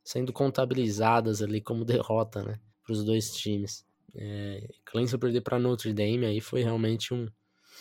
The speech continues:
um balde de água fria, mas vou te fazer uma pergunta, Davis.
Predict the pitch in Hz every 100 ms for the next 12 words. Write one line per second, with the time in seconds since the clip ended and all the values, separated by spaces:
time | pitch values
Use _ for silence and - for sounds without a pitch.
0 | - - - _ _ - 113 110 - 113
1 | 117 123 113 120 117 110 - - 127 190
2 | - _ _ 196 196 214 - - - -
3 | - _ - - _ _ - 135 139 -
4 | 139 135 147 143 160 123 107 107 101 104
5 | - - -